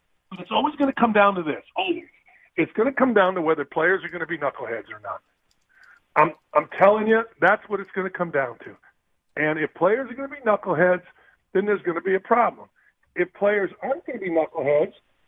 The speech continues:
then you're gonna be all right. It's literally that simple. And, and I have a friend that currently, oh boy, is in quarantine with,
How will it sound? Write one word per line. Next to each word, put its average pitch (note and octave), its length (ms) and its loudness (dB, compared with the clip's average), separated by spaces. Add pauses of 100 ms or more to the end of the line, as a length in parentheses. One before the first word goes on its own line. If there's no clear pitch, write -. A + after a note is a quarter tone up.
then A#3 140 2
you're C4 100 -6
gonna B3+ 200 2
be C4+ 140 4
all C4 160 4
right. C#4 260 -2
It's - 160 -8 (140)
literally D4+ 460 -4
that A#3+ 260 -2
simple. C#4 320 -10 (100)
And, G#3+ 140 0 (140)
and G#3+ 240 0
I A3 240 6
have A#3 140 2
a G3 180 0
friend A#3+ 300 2
that G#3 180 -6
currently, A#3 520 -2
oh E3+ 120 -4
boy, C#3+ 240 -6 (460)
is F#3+ 180 2
in G3+ 160 0
quarantine F#3 800 0
with, F3 180 4